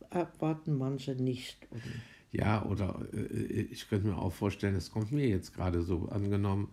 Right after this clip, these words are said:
Speaker 2: man, äh, Mann, Mann mit Doppel-N, man trifft auf eine, eine, eine schöne Frau und hat vielleicht, äh, lüsterne Gedanken, möchte mit der Sex haben und macht das, tu, was du willst, aber setzt damit seine gesamte,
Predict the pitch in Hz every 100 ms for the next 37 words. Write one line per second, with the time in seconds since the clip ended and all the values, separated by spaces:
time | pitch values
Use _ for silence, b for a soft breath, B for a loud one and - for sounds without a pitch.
0 | B B B B 101 95 92 - 92 92
1 | - 101 - - 95 98 117 113 - 95
2 | 98 98 90 101 - 101 - 101 98 87
3 | - - - - - - 92 87 85 -
4 | 92 - 85 85 - 92 87 - - 92
5 | 101 107 - 95 - 87 90 - 95 104
6 | - 104 - 95 95 95 104 98 127 127
7 | 101 92 90 - 90 - 90 - 95 -
8 | - 127 151 151 147 - B B B B
9 | B B B - 87 85 101 - - 139
10 | 143 - 113 107 101 - - 82 92 135
11 | 135 - 104 101 - 123 120 - 95 104
12 | 120 123 127 113 101 90 92 107 113 117